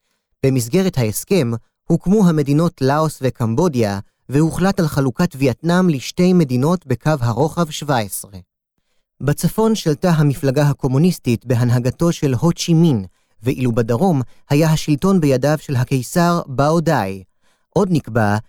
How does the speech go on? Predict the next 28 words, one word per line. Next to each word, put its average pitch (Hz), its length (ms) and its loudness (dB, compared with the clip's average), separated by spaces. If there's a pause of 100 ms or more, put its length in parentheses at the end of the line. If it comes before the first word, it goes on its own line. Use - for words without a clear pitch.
(100)
כי 143 120 -2
באלף 135 340 0
תשע 190 200 -2
מאות 180 200 2
חמישים 135 440 0
ושש 131 460 -2 (300)
ייערך 135 440 0
בווייטנאם 147 640 0
משאל 135 440 0
עם, 143 260 0 (280)
בו 151 140 0
יחליט 165 380 0
העם 165 320 2
הווייטנאמי 135 760 2 (280)
אם 151 140 2
ברצונו 165 500 2
להיות 165 440 2
תחת 160 300 -2
שלטונו 147 420 -2
של 135 220 -2
הו 127 160 0
צ'י - 200 -4
מין 151 300 2 (380)
או 156 60 0
תחת 160 340 -2
שלטונו 165 420 -2
של 151 160 -2
הקיסר. 143 680 0